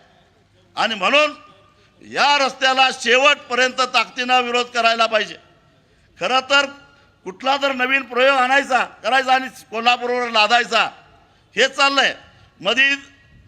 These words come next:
आपल्या पाटगाव धरणातलं पाणी अदानीला द्यायला निघाले होते हे. म्हणजे धरणं सुद्धा उद्योगपतींना विकायचं.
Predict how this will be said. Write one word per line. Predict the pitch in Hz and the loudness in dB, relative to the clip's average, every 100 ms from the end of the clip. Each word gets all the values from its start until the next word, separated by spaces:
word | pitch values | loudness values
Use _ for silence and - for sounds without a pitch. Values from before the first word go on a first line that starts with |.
| - | -6
आपल्या | 170 208 240 262 | -4 -4 -4 -2
पाटगाव | 254 220 247 285 | -2 -2 0 0
धरणातलं | 262 262 269 269 | 0 0 -2 -2
पाणी | 269 262 269 | 0 0 2
अदानीला | 262 240 254 262 269 | 2 2 0 2 2
द्यायला | 254 247 | 2 2
निघाले | 254 240 247 | 0 0 2
होते | 233 226 | 0 0
हे. | 202 143 - _ _ _ _ _ _ _ _ _ _ - | -4 -4 -12 _ _ _ _ _ _ _ _ _ _ -12
म्हणजे | 170 202 285 277 214 | -4 2 2 0 -4
धरणं | 180 214 254 277 | -4 0 2 0
सुद्धा | 247 240 | 0 -2
उद्योगपतींना | 277 262 240 269 262 254 262 | -2 0 -2 -2 -4 -2 0
विकायचं. | 262 240 247 240 | 2 2 0 0